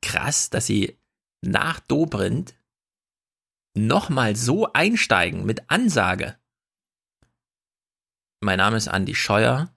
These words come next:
und meine Aufgabe ist es, die Jobs bei Mercedes-Benz zu erhalten. Und zwar ganz egal, was sonst.“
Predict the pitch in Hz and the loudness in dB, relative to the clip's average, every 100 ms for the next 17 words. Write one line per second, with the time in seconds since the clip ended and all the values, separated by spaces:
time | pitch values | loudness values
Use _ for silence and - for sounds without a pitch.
0 | _ - 90 - - - - 101 98 - | _ -6 -2 0 2 0 0 -2 0 0
1 | 98 101 110 - - _ _ _ _ - | 0 0 -2 -6 -10 _ _ _ _ -12
2 | 98 - 104 - - 87 87 - 98 - | -4 0 0 0 -2 -2 -2 -2 -2 0
3 | 104 120 - - - _ - 87 - 87 | 0 0 0 -4 -6 _ -2 -2 0 -2
4 | 87 95 120 - _ _ _ _ 101 - | 0 -2 -2 -6 _ _ _ _ -4 0
5 | 113 101 98 120 113 117 104 117 107 110 | 0 0 0 -2 -2 0 2 2 0 0
6 | - 107 95 - | 0 -2 -2 -8